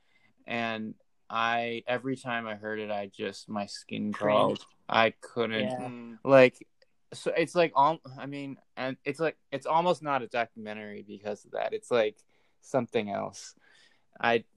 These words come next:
Speaker 1: I don't know. I, um, I, and then I was like, "Okay, you know what? This is a specific choice that I d-, wouldn't have made." And I was trying to, like, be open-minded about it.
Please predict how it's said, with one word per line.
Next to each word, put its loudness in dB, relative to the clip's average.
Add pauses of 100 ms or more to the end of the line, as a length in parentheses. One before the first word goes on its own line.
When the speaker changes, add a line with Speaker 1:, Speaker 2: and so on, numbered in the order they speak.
(180)
Speaker 1:
I -6
don't -6
know. -10
I, 6
um, 0 (440)
I, 0
and -6
then 0
I 2
was -6
like, -2
"Okay, -6
you -10
know -8
what? -6
This -14
is -14
a -4 (320)
specific -12
choice 2
that 0
I 2
d-, -8
wouldn't -4
have -6
made." -4
And -6
I -4
was -8
trying -4
to, -4
like, 0
be -4
open-minded -6
about 0
it. -2